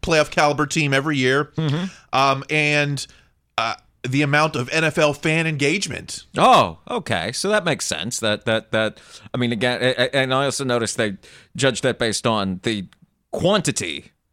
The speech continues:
Speaker 2: not the quality or the, the tone or the tenor or the, the way it was f-, structured, but the amount. That makes sense.
Speaker 1: Yeah. So, you know, these guys are just counting rings
Speaker 2: Mm-hmm.
Speaker 1: and counting tweets,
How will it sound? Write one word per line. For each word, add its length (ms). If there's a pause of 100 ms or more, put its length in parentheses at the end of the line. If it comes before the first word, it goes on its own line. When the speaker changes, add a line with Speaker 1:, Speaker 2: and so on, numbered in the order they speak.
(320)
Speaker 2:
not 220
the 60
quality 640
or 140
the, 160
the 160
tone 520
or 80
the 100
tenor 640
or 60
the, 400
the 100
way 200
it 100
was 240
f-, 220
structured, 480
but 180
the 80
amount. 540 (240)
That 160
makes 180
sense. 340 (120)
Speaker 1:
Yeah. 360
So, 280
you 160
know, 120
these 200
guys 180
are 60
just 180
counting 400
rings 640 (160)
Speaker 2:
Mm-hmm. 240
Speaker 1:
and 400
counting 420
tweets, 640